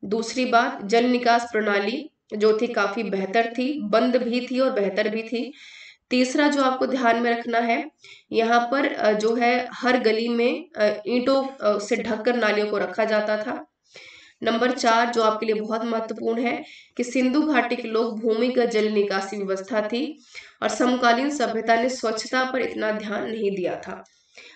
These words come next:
बाकी जो सिविलाइजेशन थी, उनका ध्यान यहाँ पर नहीं था। ये आप देख पा रहे होंगे, कालीबंगा, राखीगढ़ी और लोथल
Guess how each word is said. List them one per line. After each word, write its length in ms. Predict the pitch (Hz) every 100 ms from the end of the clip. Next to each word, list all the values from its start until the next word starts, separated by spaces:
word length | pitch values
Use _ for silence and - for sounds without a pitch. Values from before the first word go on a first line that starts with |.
| -
बाकी 340 | 208 220 220 269
जो 100 | 262
सिविलाइजेशन 760 | 262 208 214 214 226 247 247
थी, 160 | 247 262
उनका 340 | 214 214 220
ध्यान 380 | 220 247 202 202
यहाँ 200 | 196 196
पर 100 | 240
नहीं 340 | 226 214 180
था। 220 | - 185 - - - - -
ये 80 | 240
आप 100 | 247
देख 340 | 214 220 240
पा 160 | 254 247
रहे 180 | 247 262
होंगे, 300 | 247 247 262
कालीबंगा, 760 | - 208 220 220 226 226 220
राखीगढ़ी 580 | 214 196 - 220 202 202
और 180 | 208 208
लोथल 580 | 202 202 220 220 262